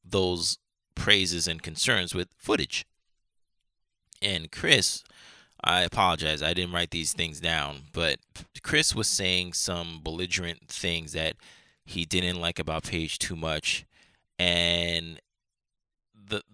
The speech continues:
and the things that he was saying, not only were they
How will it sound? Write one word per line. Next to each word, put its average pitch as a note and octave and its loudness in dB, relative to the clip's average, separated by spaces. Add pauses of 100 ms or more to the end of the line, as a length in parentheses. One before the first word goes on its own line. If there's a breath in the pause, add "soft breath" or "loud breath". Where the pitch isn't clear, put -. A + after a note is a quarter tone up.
(120)
and A2 -2
the G#2+ -2
things D#3 6
that G#2+ 2
he A#2 -2
was G#2+ 0
saying, F#2 2 (480)
not B2+ 6
only A2 2 (640)
were G2+ 4
they F#2 4